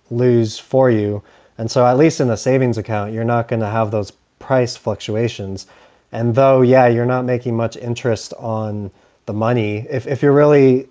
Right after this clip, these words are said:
if it's really for a down payment and you're gonna move within a year, two years, three years, I think whatever extra one percent, two percent that you make on your money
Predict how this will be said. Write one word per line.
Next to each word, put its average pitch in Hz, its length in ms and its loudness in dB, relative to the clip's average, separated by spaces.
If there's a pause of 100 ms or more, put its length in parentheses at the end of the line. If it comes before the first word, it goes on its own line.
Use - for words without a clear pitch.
(120)
if 131 120 -12
it's 135 120 -6
really 147 220 4
for 139 160 2
a 120 40 2
down 120 240 2
payment 117 460 -2
and 107 140 -6
you're 110 180 -4
gonna 120 240 -2
move 107 540 -4 (460)
within 107 280 -6
a 104 80 -2
year, 107 300 2
two 117 200 -4
years, 107 400 -2
three 113 280 -2
years, 104 600 -2 (600)
I 135 120 -2
think - 380 -2
whatever 151 800 2
extra 135 420 0
one 127 220 2
percent, 127 420 -4
two 135 160 -6
percent 123 560 -4 (440)
that 120 140 -4
you 120 120 -4
make 117 240 0
on 120 160 0
your 110 100 -4
money 117 600 -2